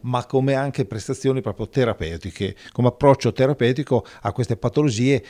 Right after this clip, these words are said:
che magari, ecco, nell'ospedale sono anche poco considerate, ecco, sono poco prese in considerazione.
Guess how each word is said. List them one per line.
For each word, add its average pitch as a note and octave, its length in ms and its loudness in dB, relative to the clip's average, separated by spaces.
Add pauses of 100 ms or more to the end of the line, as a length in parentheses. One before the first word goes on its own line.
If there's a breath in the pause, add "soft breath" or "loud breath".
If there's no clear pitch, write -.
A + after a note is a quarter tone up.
(120 loud breath)
che C3 280 0
magari, C#3+ 600 4
ecco, A#2+ 440 0
nell'ospedale C#3 580 2
sono D3+ 180 0
anche B2+ 220 0
poco C3 300 4
considerate, B2 720 4
ecco, G2 160 -2
sono A#2 240 -2
poco C#3+ 260 2
prese B2+ 300 2
in A2 80 0
considerazione. F#2+ 880 -2